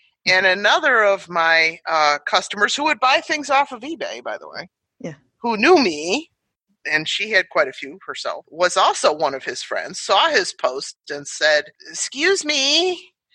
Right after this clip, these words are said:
Speaker 1: you don't have a painting by Linda, you have a painting by Jan."
Speaker 2: Mm.
Speaker 1: And he became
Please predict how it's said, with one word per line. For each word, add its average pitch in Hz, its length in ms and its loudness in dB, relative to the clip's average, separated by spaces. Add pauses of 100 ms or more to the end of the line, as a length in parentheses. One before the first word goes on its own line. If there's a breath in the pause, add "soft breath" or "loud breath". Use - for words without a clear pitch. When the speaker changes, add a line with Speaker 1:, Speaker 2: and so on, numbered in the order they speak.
(320 soft breath)
Speaker 1:
you 233 220 -4
don't 254 320 4
have 254 300 2
a 240 80 4
painting 240 420 -6
by 185 160 4
Linda, 196 800 2
you 220 140 -4
have 202 100 0
a 214 60 -6
painting 220 340 -10
by 180 180 0 (120)
Jan." 147 400 -2 (500)
Speaker 2:
Mm. 190 380 0 (480)
Speaker 1:
And 175 160 2
he 294 160 0
became 233 520 0